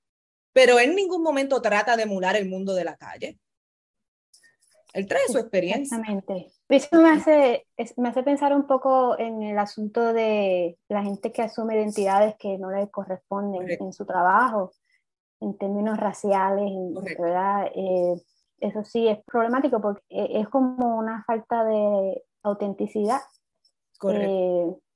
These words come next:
Speaker 2: y es como que para poder tener éxito tengo que hablar de X, X y Y temas. Entonces, eh, yo pienso que también hay una crítica a Residente en términos de que, pues, este lo que habla son de animales. Cuando empieza a hablar de las hormiguitas y de los elefantes <laughs> y la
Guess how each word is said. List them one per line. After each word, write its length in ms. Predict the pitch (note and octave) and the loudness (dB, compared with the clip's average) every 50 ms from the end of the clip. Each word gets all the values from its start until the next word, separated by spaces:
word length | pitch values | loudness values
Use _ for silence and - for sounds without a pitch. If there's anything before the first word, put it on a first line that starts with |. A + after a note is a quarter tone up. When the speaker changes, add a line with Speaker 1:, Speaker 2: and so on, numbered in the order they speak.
| _ _ _ _ _ - | _ _ _ _ _ -2
Speaker 2:
y 240 | A#3+ A#3+ A#3 A3 A3 | 0 2 4 4 4
es 100 | A3 A3+ | 2 2
como 460 | - C#4 C4 C4 B3+ B3 A#3+ B3 - - | 0 0 0 2 2 0 -2 -4 -6 -6
que 140 | A#3+ A3+ A3 | -4 -4 0
para 260 | A3+ G#3 G#3+ G#3 G#3 | 0 2 0 0 0
poder 240 | - G#3+ G#3 G#3 G#3 | 0 0 0 0 -2
tener 260 | - A#3 A#3+ A#3+ - - | -4 -6 -6 -6 -4 -4
éxito 500 | A3+ A3 A3 - - A#3+ A3 G#3+ A3+ A3 | -4 -4 -4 -6 -6 -6 -4 -4 -4 -4
tengo 240 | G#3+ A3 G#3 G#3 G#3 | -4 -2 -2 -2 0
que 80 | - | 0
hablar 220 | A3 G#3 G3+ G#3 G3 | 0 0 0 0 0
de 160 | G#3 G3 - - | 2 0 2 0
X, 280 | G3+ G3+ - G3+ G3+ G3 G3 - - | -2 -4 -2 -4 -4 -4 -4 -6 -6
X 120 | - - _ _ - | -8 -10 _ _ -10
y 160 | G3 F#3+ F3 | -10 -8 -4
Y 180 | - G3 G3 G3+ G3+ | -2 -2 -2 -2 -2
temas. 540 | G3+ G3 F#3+ F#3 F#3 F3+ E3+ - - _ _ _ _ _ _ _ _ _ _ _ _ _ _ _ _ _ _ _ _ _ _ _ _ _ _ _ _ _ - | -4 -4 -4 -4 -6 -8 -10 -14 -20 _ _ _ _ _ _ _ _ _ _ _ _ _ _ _ _ _ _ _ _ _ _ _ _ _ _ _ _ _ -2
Entonces, 1120 | G#3 G#3 G3 G3+ - G3+ G3 G3 F#3+ - A#3 A#3 A#3 A#3 A#3+ A#3+ A#3 A3+ A3 A3 - - _ - | -2 -2 -2 -2 -4 -4 -4 -4 -2 0 2 2 4 4 4 4 4 2 0 -4 -8 -14 _ -4
eh, 520 | G#3 G3+ G3+ G3 G3 G3+ G3 F#3+ F#3 D#3+ | -2 0 2 2 2 2 0 0 0 2
yo 100 | A3 G#3+ | 2 2
pienso 240 | - C4 D4 D4+ F4 | 2 2 4 4 6
que 120 | D4 C#4+ C4 | 6 6 6
también 480 | C4 B3+ B3 B3 B3 B3+ C4 C4 C4 - _ _ - | 4 2 0 0 0 -2 -2 -4 -4 -6 _ _ -2
hay 180 | A#3+ A#3 A#3 | 0 0 2
una 240 | B3 C4 C4+ C4 B3+ | 2 0 0 -2 -4
crítica 400 | - B3 B3+ B3 B3+ A#3+ - A#3+ | -4 -6 -6 -4 -4 -4 -2 0
a 180 | - - G#3+ G#3+ | 0 2 0 0
Residente 580 | G#3+ G#3+ G#3+ - A3 G#3+ A3 A3 A3+ G#3+ - | 0 -2 -4 -4 -4 -6 -4 -6 -6 -4 -4
en 120 | G#3+ G#3 G#3 | -4 -2 0
términos 320 | - G3 G3 G3+ G#3+ A3 | 0 0 0 0 -2 -2
de 140 | A3 A3 G#3+ | -2 -2 -4
que, 260 | - G#3 G3 F#3+ F#3 - - | -2 -2 -2 -2 -2 -2 0
pues, 360 | A#3+ B3+ C4+ C4+ C4 B3 A#3+ | 2 4 4 4 2 0 -2
este 160 | - - B3 | -2 0 0
lo 120 | B3 A#3+ A#3 | 0 0 0
que 80 | A#3+ | 0
habla 220 | A3+ A3+ A3+ A3+ A3+ | -2 0 0 -2 -4
son 180 | - A#3 A3+ | -4 -6 -6
de 80 | A3 A3 | -4 -4
animales. 480 | A3 G#3 G3 G#3 G#3+ A3 G#3 G3 F#3+ - | -4 -2 -2 -2 -2 0 0 0 -2 -2
Cuando 180 | - G3 F#3+ | -2 -6 -4
empieza 260 | F#3+ - G#3 G#3 - C4 | -2 -2 -2 0 0 2
a 20 | |
hablar 160 | B3 B3+ B3+ | 2 4 4
de 80 | B3+ C4 | 4 4
las 140 | B3 A#3 A#3+ | 2 2 0
hormiguitas 640 | A#3 A3+ A3+ A3 A3 A3+ A#3+ B3 A#3+ - A#3+ A#3 A3 | -2 -4 -4 -4 -4 -2 -2 -2 -2 -2 -2 -2 0
y 60 | G#3+ | 0
de 100 | G#3+ G3 G3 | 0 0 0
los 60 | G3+ | -2
elefantes 800 | G3+ G3+ G3 G3 - A#3 A3+ A3+ A#3 A3+ - - A3+ A3 A#3+ A3 | -2 -4 -4 -4 -2 -2 -2 -2 -2 -4 -4 -4 -2 0 0 0
<laughs> 40 | F#3+ | 0
y 180 | A3+ B3+ A3+ A#3+ | 2 2 4 4
la 140 | A#3+ A3+ | 4 4